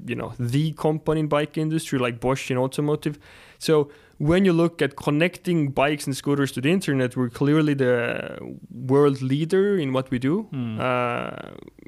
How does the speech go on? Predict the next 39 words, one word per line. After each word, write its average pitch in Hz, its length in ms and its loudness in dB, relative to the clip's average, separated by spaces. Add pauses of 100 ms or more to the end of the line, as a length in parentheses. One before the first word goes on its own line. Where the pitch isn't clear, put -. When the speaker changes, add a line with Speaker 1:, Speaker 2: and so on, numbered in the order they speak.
(100)
Speaker 1:
kind 139 120 0
of 131 220 -6
embedded 147 580 2
into 139 340 0
the 120 120 0
industry 160 560 0
very 135 240 0
deeply. 143 460 -2 (540)
Um, 127 420 0 (400)
and 135 140 0
so 160 140 2
we 160 100 2
see 175 340 2
that 147 200 2
we're 139 100 2
making, 139 540 0
uh, 120 400 0 (120)
you 123 140 -4
know, 113 80 0
great 139 300 0
progress 151 480 0
there. 175 420 0 (460)
Uh, 123 260 -2
but 139 400 -4
the 143 80 -2
whole 165 460 2
thing 160 320 0
of 127 180 -2
building 151 340 2
our 131 100 4
own 156 260 4
vehicle, 131 500 0
I 123 40 0
think 156 200 -2
the 139 80 2
motivation 139 720 2
there 131 220 2
was 120 180 0
that, 113 160 -2